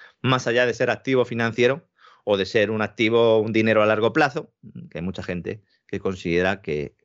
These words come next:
eh, su labor fundamental o su función fundamental debe ser reserva de valor, no tanto intercambio, ¿no? También comentamos la semana pasada, me gustaría hacer una aclaración con el tema de los exchange.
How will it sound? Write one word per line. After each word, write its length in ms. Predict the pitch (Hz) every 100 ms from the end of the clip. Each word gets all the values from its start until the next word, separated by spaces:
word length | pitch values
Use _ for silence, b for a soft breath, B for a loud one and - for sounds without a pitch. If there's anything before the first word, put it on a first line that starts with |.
| _
eh, 340 | 82 78 71
su 160 | - 92
labor 240 | 87 85
fundamental 480 | 90 98 90 85 98
o 20 |
su 120 | 98 90
función 280 | 87 95
fundamental 420 | 90 90 82 87 98
debe 120 | 92
ser 160 | 107
reserva 320 | 101 107 107 101
de 60 |
valor, 320 | 95 104 107 -
no 240 | 117 110
tanto 460 | 101 104 98 104 _ B B B B _
intercambio, 920 | 143 143 113 117 113 143 127 95 76
¿no? 180 | 110 151 _ _ B B _
También 220 | 117 160
comentamos 380 | 226 226 214 202
la 80 |
semana 280 | 190 180 170
pasada, 480 | 156 151 170 175 -
me 160 | - 120
gustaría 240 | 123 127
hacer 120 | 127 135
una 100 | 131
aclaración 500 | 127 117 117 143 127
con 100 | 104
el 80 |
tema 220 | 101 127 123
de 60 |
los 180 | 120 110
exchange. 640 | - 101 - 143 135 -